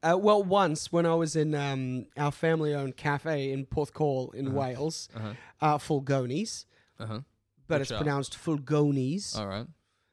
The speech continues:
Speaker 1: And then, um, there was this French girl, and my family, uh, on my auntie's side owned that, owned that place. Huge establishment, was in Gavin and Stacey. It's been
Speaker 2: Uh-huh.
Speaker 1: around for, like, eighty years
Speaker 2: Mm.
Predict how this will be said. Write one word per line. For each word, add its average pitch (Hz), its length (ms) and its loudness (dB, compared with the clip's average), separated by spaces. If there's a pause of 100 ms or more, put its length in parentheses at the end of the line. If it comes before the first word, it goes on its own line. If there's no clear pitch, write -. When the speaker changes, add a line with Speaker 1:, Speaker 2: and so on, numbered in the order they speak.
(280)
Speaker 1:
And 165 220 0
then, 160 220 4
um, 139 460 0 (320)
there 151 120 0
was 147 120 0
this 147 120 -4
French 180 320 0
girl, 143 280 4
and 180 140 2
my 190 180 6
family, 165 720 4
uh, 147 300 2
on 139 380 0
my 139 220 0
auntie's 139 420 -2
side 123 400 -2 (180)
owned 135 260 0
that, 123 320 -2 (360)
owned 143 200 2
that 127 120 -4
place. 120 240 -6 (200)
Huge 269 360 8
establishment, 156 540 2
was 139 120 -2
in 147 100 0
Gavin 170 280 4
and 156 120 2
Stacey. 147 460 2
It's 143 120 -6
been 156 160 -2
Speaker 2:
Uh-huh. 139 80 -2
Speaker 1:
around 139 160 -4
for, 127 80 -8
like, 123 100 -6
eighty 135 200 0
years 123 420 -2
Speaker 2:
Mm. 107 160 -12